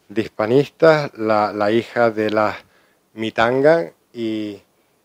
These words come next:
y agradecer también a Naira Pérez, profesora de la Universidad de Las Palmas de Gran Canaria, que le ha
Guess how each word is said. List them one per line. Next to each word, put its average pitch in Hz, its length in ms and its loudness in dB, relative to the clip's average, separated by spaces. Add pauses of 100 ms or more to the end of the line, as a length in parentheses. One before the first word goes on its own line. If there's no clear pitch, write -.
(220)
y 110 120 -2
agradecer 104 580 -4
también 113 520 -2
a 104 60 -2
Naira 110 420 -2
Pérez, 120 280 0
profesora 110 720 -4 (380)
de 110 200 -6
la 101 220 -2
Universidad 101 600 -4
de 107 40 2
Las 101 120 -4
Palmas 107 300 -8
de 104 100 -8
Gran 101 180 -8
Canaria, 107 560 -6 (440)
que 101 720 -6
le 98 100 -10
ha 101 320 -6